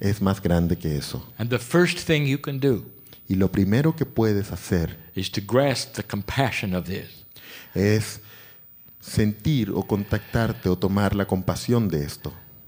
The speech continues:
Speaker 2: and have compassion for the ones around you.
Speaker 1: Y sentir o tener compasión por aquellos a tu alrededor.
Speaker 2: How can you best reflect God in you?
Speaker 1: ¿Cómo puedes de mejor manera reflejar a Dios en ti?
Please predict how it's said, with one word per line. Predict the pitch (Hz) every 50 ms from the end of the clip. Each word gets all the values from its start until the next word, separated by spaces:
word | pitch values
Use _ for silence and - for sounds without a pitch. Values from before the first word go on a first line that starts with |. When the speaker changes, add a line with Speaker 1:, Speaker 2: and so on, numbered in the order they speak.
| - _
Speaker 2:
and | - 90 85
have | 80 90 104 117 -
compassion | - 95 85 - - 110 117 110 - - 95 104 101 95 101 107 - - -
for | - 92
the | 82 87
ones | 87 85 90 95 90 87
around | 90 85 82 80 80 - -
you. | - - - - - - - - - - -
Speaker 1:
Y | - 98 98 101 101
sentir | 101 - 95 87 87 87 - 90 90 90 95
o | 92
tener | 87 - 82 85 87 85 -
compasión | - 95 92 90 - 98 - - 92 90 87 87 87
por | 90 95 90 90
aquellos | 90 - - 113 107 107 107 117 113 - -
a | 101 -
tu | - 98
alrededor. | 90 - 92 90 87 87 78 71 67 76 - - - - - - - - - - - -
Speaker 2:
How | 143 190 196
can | - - 185 165 160
you | 160 151
best | 123 113 156 147 131 - - -
reflect | 127 120 - - 156 147 135 - - -
God | 131 117 117 110
in | 101 101 101
you? | 104 113 135 160 180 180 180 - - - - - - - - - -
Speaker 1:
¿Cómo | 175 175 180 175 165 175
puedes | - 127 123 123 120 120 110 120
de | - 98
mejor | 92 95 90 - 101 101
manera | 98 98 95 92 90 90 95 95
reflejar | 90 98 92 - 95 87 - - 95 90
a | 92 87
Dios | 90 95 98 98 98 - - 92
en | 85 85
ti? | - - 95 117 165